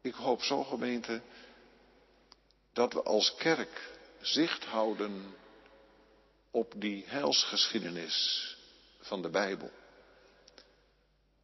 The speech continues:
Op de gang die God maakt met zijn volk Israël. Met zijn Zoon Jezus Christus. En met ons als gemeente van Christus.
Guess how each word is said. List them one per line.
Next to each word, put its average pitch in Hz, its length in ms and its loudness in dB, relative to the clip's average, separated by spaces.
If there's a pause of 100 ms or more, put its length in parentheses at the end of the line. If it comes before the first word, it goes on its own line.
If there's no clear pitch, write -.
(160)
Op 101 180 4
de 107 60 8
gang 135 580 6
die 107 120 4
God - 320 0
maakt 131 400 0
met 113 160 2
zijn 107 240 0
volk 104 260 0
Israël. - 560 -6 (1400)
Met 127 200 4
zijn 127 240 6
Zoon 143 460 10
Jezus 127 480 6
Christus. - 800 0 (1160)
En 117 140 2
met 113 140 2
ons 143 360 2
als 113 260 6
gemeente 123 460 -2
van 98 200 -8
Christus. - 680 -6